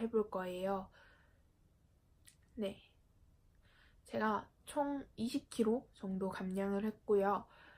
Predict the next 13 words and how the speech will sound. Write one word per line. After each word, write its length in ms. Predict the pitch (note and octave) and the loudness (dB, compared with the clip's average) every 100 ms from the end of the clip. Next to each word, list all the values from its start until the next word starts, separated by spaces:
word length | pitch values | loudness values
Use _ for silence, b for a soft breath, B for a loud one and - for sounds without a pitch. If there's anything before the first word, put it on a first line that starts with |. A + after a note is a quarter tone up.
| B B B _ _ | B B B _ _
이십 300 | A3 A#3 B3 | -4 -2 -2
킬로 240 | - A#3+ | 4 4
중에 440 | A3 G#3+ A#3 D4+ D#4+ | 6 4 4 0 -4
십오 500 | - - D4 A3 G#3 - | -16 -6 0 0 0 -4
킬로는 580 | C#4+ B3+ G3+ A3+ C#4 - _ _ | 2 4 4 0 -4 -10 _ _
방학 380 | - G#3 G#3 - | 2 4 2 0
두 140 | A3+ | 2
달 220 | A#3 A#3 | 4 4
동안, 440 | G#3 F#3 F#3+ A#3+ - b b b b - | 2 0 0 0 -4 b b b b -4
그리고 760 | A3 G#3 G3+ G3 G3 G3 - _ _ _ _ | 2 4 4 4 4 2 -4 _ _ _ _
나머지 640 | G#3 G3+ G#3 G#3 G#3+ G3+ - | 2 6 6 4 2 2 4
오 160 | G#3 - | 2 2
킬로는 600 | C#4+ A#3 G#3 A#3 D4+ | 4 6 6 4 2